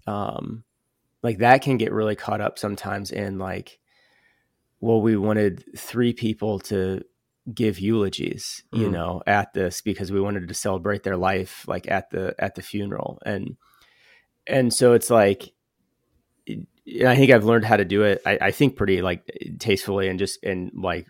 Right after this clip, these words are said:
Speaker 1: legitimately being there for the family of, um, "Hey, that's not, like, at the funeral, like, this is kinda what's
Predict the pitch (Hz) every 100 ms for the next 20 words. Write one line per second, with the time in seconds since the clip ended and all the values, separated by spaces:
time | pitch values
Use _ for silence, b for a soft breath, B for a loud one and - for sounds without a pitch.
0 | _ _ _ _ - - - - - _
1 | _ - - 110 110 104 107 107 98 95
2 | 87 101 98 95 92 - 98 90 101 98
3 | 98 95 - 95 92 90 - _ b b
4 | b b - 104 95 87 101 92 - _
5 | _ _ _ - 117 113 95 107 - 110
6 | 107 104 - 95 92 _ _ _ _ -
7 | 92 - _ - 104 113 113 - 110 101
8 | 117 127 104 92 101 - 101 110 98 92
9 | 98 -